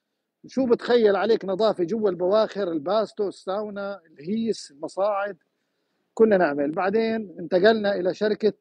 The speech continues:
الاس يي، شركة القطارات ال-، بين المدن والقطارات الداخلية، الخارجية. فصرت أطلع بالقطارات،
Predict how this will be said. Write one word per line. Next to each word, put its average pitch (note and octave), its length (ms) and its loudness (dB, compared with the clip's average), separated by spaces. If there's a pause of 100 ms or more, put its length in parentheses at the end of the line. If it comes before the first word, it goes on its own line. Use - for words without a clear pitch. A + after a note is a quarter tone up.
(1120)
الاس G#3 380 -2
يي، F#3 440 0
شركة F#3+ 400 -2 (160)
القطارات F#3 720 -2 (260)
ال-، D3+ 340 -10 (680)
بين G3+ 180 4
المدن G#3 600 -4 (720)
والقطارات E3 760 -8
الداخلية، D#3 760 -2
الخارجية. D3 1000 -2 (1800)
فصرت G3+ 380 0
أطلع F#3+ 380 -4
بالقطارات، E3+ 800 -4